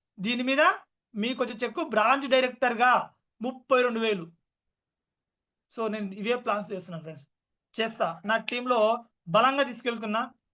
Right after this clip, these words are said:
ఖచ్చితంగా బ్రాంచ్ డైరెక్టర్‌గా ఇరవై ప్లస్ఏ ఉండాలి నా టార్గెట్. ఈ ప-, ప్రజెంట్ ఓకే, ప్రజెంట్ ఓకే, మూడు వేలు వస్తున్నాయి, ఐదు వేలు వస్తున్నాయి, పది వేలు వస్తున్నాయి, ఏడు వేలు వస్తున్నాయి, కాదనట్లా. నాకు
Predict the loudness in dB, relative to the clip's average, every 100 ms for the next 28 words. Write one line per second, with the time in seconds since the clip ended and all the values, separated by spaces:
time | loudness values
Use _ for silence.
0 | _ -2 -2 -2 -2 0 0 4 2 4
1 | 2 2 0 -2 -2 -2 -2 -2 -4 2
2 | 4 4 0 -2 2 2 4 0 0 -2
3 | -2 -4 -8 -16 _ _ _ _ _ _
4 | _ _ _ _ _ -14 0 0 0 -2
5 | 0 2 4 2 2 -2 _ _ _ -2
6 | 0 2 2 2 -4 -6 _ -6 0 0
7 | 0 -4 0 2 2 0 -4 -4 -8 -2
8 | -2 0 -2 -4 -4 -4 -6 -10 _ _
9 | -8 -4 0 0 -2 -4 -4 0 2 2
10 | 2 2 0 -4 _ _ -2 0